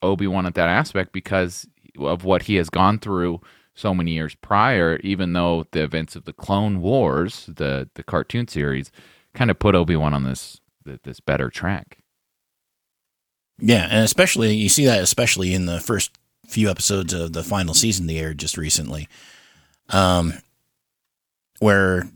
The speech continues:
Speaker 2: you know, Anakin's in the thing and co-, coming out of the barracks and they're getting ready to walk away, and, and, and Obi-Wan just goes, "I hope you said
Speaker 1: Mm-hmm.
Speaker 2: hi to Padme for me," and just walks away.
Speaker 1: Right. Like,
Speaker 2: Like,
Speaker 1: he's already
Speaker 2: like
Speaker 1: sensing this,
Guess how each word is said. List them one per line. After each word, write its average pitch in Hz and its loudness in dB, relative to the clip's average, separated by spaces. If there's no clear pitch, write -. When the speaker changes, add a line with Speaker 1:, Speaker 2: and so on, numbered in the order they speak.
Speaker 2:
you 113 6
know, 98 4
Anakin's 98 4
in 127 6
the 107 6
thing 117 4
and 101 0
co-, 110 2
coming 113 4
out 110 4
of 104 2
the 98 0
barracks 104 0
and 98 -2
they're 104 -4
getting 113 2
ready 113 4
to 107 2
walk 104 0
away, 113 2
and, 104 2
and, 101 -2
and 101 -4
Obi-Wan 101 2
just 98 -2
goes, 95 -2
"I 92 -6
hope - 2
you 92 0
said 95 2
Speaker 1:
Mm-hmm. 85 -12
Speaker 2:
hi 113 2
to 82 -6
Padme 101 0
for 90 -4
me," 98 0
and 87 -4
just 85 -4
walks 87 -2
away. 85 -6
Speaker 1:
Right. 92 0
Like, 107 0
Speaker 2:
Like, - 0
Speaker 1:
he's 165 4
already 151 6
Speaker 2:
like 107 -4
Speaker 1:
sensing 117 -2
this, - -2